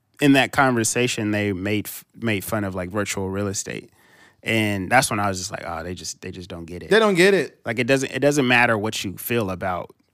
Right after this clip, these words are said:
Speaker 1: uh, virtual real estate. Like, people are making money.
Speaker 2: Here's the thing. You don't need to get it to get it.
Speaker 1: Yeah.
Speaker 2: Like, if you don't get something,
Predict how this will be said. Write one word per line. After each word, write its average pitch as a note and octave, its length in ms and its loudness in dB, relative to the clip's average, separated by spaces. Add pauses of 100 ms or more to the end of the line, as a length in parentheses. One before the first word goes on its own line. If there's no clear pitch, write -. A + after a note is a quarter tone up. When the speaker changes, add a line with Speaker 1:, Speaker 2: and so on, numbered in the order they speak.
(100)
Speaker 1:
uh, - 180 -10
virtual G2 380 -6
real A#2+ 160 -2
estate. - 320 -8
Like, - 160 -12
people G#2+ 320 -4
are G2 100 -4
making G2+ 360 -10
money. F#2+ 600 -8
Speaker 2:
Here's D#3+ 220 2
the C#3+ 80 -2
thing. C3 240 -4
You B2+ 120 -2
don't E3+ 180 -4
need D3 160 -6
to A2 80 -4
get G#2+ 200 -6
it - 120 -10
to - 60 -14
get E2 220 -8
it. - 120 -20 (480)
Speaker 1:
Yeah. G2+ 380 -8 (220)
Speaker 2:
Like, A#2+ 320 -2
if B2+ 200 0
you F#3 160 -2
don't F3 260 2
get D3 220 -4
something, G2+ 580 -6